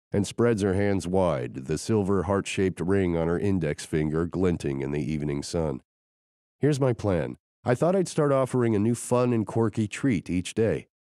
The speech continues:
Like candy sushi on Mondays at three, and then on Tuesdays I'd do coconut chocolate chip cookies minus the food item that shall not be named."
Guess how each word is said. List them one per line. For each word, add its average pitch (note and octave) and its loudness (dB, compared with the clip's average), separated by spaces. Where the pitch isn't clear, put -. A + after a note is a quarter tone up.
Like G#2 2
candy C3+ 2
sushi A2 2
on E2+ 2
Mondays A2+ 2
at F2 -4
three, G#2+ 0
and F#2 2
then A2+ 4
on G2 2
Tuesdays G2+ 2
I'd F#2 0
do G2+ 2
coconut G#2+ 0
chocolate G#2 0
chip - -4
cookies F#2 0
minus G#2+ 2
the G2+ -2
food C#3 2
item E2 0
that F#2 0
shall G2 0
not F#2+ 2
be G2+ 2
named." F2+ 0